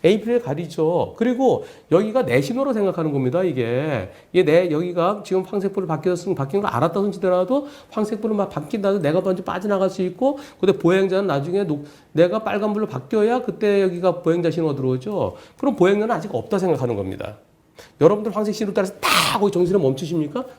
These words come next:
솔직히 여기 가슴에 손을 얹고 대-, 대답해 보세요. 실험해 보세요. 황색불 들어왔을 때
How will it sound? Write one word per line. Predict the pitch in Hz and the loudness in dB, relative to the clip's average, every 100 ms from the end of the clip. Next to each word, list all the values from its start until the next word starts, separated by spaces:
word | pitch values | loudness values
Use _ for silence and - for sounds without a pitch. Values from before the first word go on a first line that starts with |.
| _ | _
솔직히 | - 269 226 220 | -2 -2 2 2
여기 | 190 | 4
가슴에 | 156 165 175 | 2 0 0
손을 | 185 190 | 0 -2
얹고 | 160 156 - - | -2 -6 -8 -4
대-, | 147 - | -4 0
대답해 | - 139 117 110 | 2 2 0 -6
보세요. | 98 87 - - _ _ _ _ _ - - | -8 -12 -14 -20 _ _ _ _ _ -20 -6
실험해 | - 302 294 | 0 2 2
보세요. | 202 160 185 247 180 101 - _ _ _ _ _ _ _ _ _ _ _ _ _ _ | 0 -2 -2 -2 -4 -8 -18 _ _ _ _ _ _ _ _ _ _ _ _ _ _
황색불 | - 269 285 254 | 0 0 2 0
들어왔을 | 233 233 233 220 | 4 2 2 -4
때 | 269 202 - | 0 0 -2